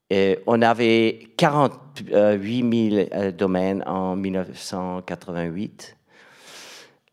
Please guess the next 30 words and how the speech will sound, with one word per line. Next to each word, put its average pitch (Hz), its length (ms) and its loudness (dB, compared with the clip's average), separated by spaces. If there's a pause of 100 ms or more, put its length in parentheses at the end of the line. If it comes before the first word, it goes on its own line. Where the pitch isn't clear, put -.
Et 110 200 4
une 107 160 2
moyenne 98 440 2
de 90 380 4 (240)
un 101 140 0
hectare 107 460 0
peut-être. 113 460 -2
Euh, 104 540 2
ça 123 400 0
se - 160 -2
concentre 113 680 -4
un 87 120 0
peu, 110 400 0
mais, 120 440 2 (100)
euh, 82 140 -2
quand 98 120 -2
même, 92 260 0
on 90 120 -2
est 85 140 -2
très 92 180 -6
familial. 82 720 -4
Euh, 82 300 -2
il 95 120 -8
y 87 100 -2
a 85 80 0
quatre - 800 -8
mille 101 420 -2
cinq 90 280 -6
cents 87 340 -8
em-, 80 440 -10